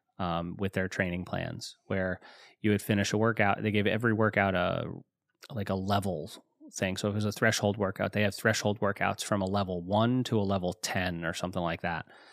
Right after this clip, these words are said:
And you do your workout and you finish it and you're like, "Okay, that was a four point three," and you give it a score and you say, "That felt really hard," or whatever. And then they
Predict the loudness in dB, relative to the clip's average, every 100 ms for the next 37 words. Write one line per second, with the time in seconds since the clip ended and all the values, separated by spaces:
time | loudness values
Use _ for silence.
0 | -20 -8 -2 -2 -2 -8 -8 -4 0 2
1 | 2 2 2 2 0 0 -4 0 0 2
2 | 0 0 -2 -4 -2 -4 -4 -4 -2 -2
3 | -4 -2 -2 0 0 -2 -2 2 4 4
4 | 2 -4 -12 -20 _ -2 0 0 -2 -2
5 | 0 0 -2 -2 -4 -2 2 2 2 0
6 | -4 -4 -2 -2 -2 -2 0 0 0 -10
7 | -4 -2 2 4 6 4 4 4 4 2
8 | 0 0 0 -2 -4